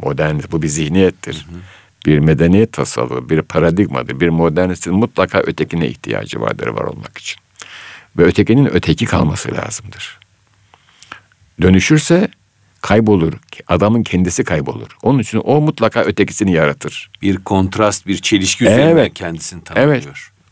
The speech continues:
Speaker 1: Başka türlü imkanı yok adamın yani.
Speaker 2: Hı hı.
Speaker 1: Ama bir Müslüman öyle değildir.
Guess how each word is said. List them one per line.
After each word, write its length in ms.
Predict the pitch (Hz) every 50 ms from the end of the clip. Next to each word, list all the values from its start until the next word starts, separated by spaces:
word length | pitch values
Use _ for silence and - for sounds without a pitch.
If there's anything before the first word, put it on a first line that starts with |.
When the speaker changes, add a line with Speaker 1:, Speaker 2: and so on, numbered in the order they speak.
| _ _
Speaker 1:
Başka 240 | - - - - 117
türlü 160 | - 113 101 85
imkanı 400 | 104 104 - 113 117 151 180 185
yok 140 | 165 -
adamın 280 | 85 78 71 69 - 71
yani. 340 | - 50 - - - - - _ _ _ _ _ - -
Speaker 2:
Hı 60 | -
hı. 40 | - - - - - - _ _ -
Speaker 1:
Ama 180 | 95 90 85 85
bir 120 | 107 98
Müslüman 500 | 92 87 82 - - - 98 117 131 120
öyle 260 | 101 98 101 107 110
değildir. 540 | 123 139 127 - - - 117 - - -